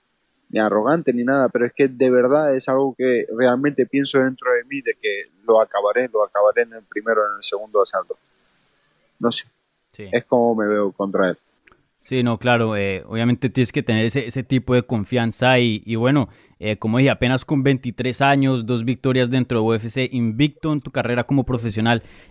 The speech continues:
Speaker 2: eh, te has visto, eh, muy, muy, muy bien. Y, y oye, eh, para terminar, ¿te gustaría mandarle un mensaje a la gente latina, a la gente hispana, eh, pues que te ha estado apoyando, ha visto estos desempeños que has,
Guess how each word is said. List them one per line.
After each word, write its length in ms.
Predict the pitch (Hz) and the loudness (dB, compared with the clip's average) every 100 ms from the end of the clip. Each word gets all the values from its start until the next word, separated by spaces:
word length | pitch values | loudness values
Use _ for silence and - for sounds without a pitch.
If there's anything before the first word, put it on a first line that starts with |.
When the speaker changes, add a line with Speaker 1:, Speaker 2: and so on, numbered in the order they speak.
| - | -4
Speaker 2:
eh, 200 | 107 107 | -2 0
te 140 | 120 | 0
has 100 | 107 | 0
visto, 420 | 123 117 143 131 - - 98 | 0 0 0 0 -2 -20 -8
eh, 160 | 117 120 | -6 -6
muy, 580 | 143 139 143 151 151 143 | -4 -2 0 4 6 4
muy, 180 | 139 135 | 2 0
muy 220 | 131 131 | 2 0
bien. 320 | 120 120 98 - - - - - | 2 2 0 -4 -20 -20 -16 -2
Y, 320 | 139 135 - | 2 2 -2
y 140 | 151 | -2
oye, 300 | 170 190 175 - | 0 2 0 0
eh, 180 | 151 | -4
para 320 | 139 165 151 - | 0 0 0 0
terminar, 680 | 165 147 147 156 190 208 - _ | 0 2 2 2 0 -2 -12 _
¿te 100 | 160 | -6
gustaría 380 | 156 170 151 | -2 0 0
mandarle 380 | 185 190 151 147 | 2 4 2 2
un 80 | 165 | 0
mensaje 640 | 175 165 170 156 156 165 160 | -2 -2 -2 -2 -2 -4 -2
a 80 | |
la 120 | 143 117 | 0 0
gente 400 | 117 - 151 135 | -2 0 -2 2
latina, 480 | 139 - 139 139 | 0 0 0 2
a 20 | 131 | 2
la 100 | 113 | 0
gente 300 | 113 - 135 | -2 0 -2
hispana, 720 | 131 120 - 131 123 127 - - - _ | -2 -8 -2 2 2 0 -4 -18 -20 _
eh, 300 | 104 110 107 | -2 0 0
pues 220 | 110 104 | -4 -8
que 160 | - 113 | -8 -8
te 100 | - | -8
ha 60 | 107 | -10
estado 240 | - 135 | 0 2
apoyando, 760 | 139 135 120 127 131 131 127 | 2 -2 -2 0 0 0 0
ha 60 | 113 | 0
visto 400 | 120 - - 127 | 0 -4 -2 0
estos 280 | 120 - 123 | 0 -2 -2
desempeños 520 | 123 120 110 113 113 | 0 0 0 -2 -2
que 80 | 120 | -4
has, 160 | 107 | -6